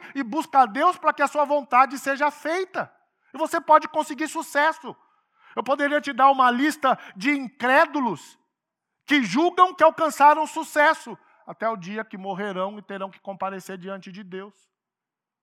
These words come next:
E o sucesso por setenta, oitenta, noventa anos aqui,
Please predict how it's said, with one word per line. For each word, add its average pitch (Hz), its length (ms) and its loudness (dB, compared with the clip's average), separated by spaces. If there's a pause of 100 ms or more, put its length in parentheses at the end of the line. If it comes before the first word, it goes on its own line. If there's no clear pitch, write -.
(1300)
E 123 100 -16
o 131 40 -14
sucesso 127 520 -14
por 123 180 -20
setenta, 135 600 -16
oitenta, 123 560 -16
noventa 123 540 -16
anos 123 380 -18
aqui, 160 560 -16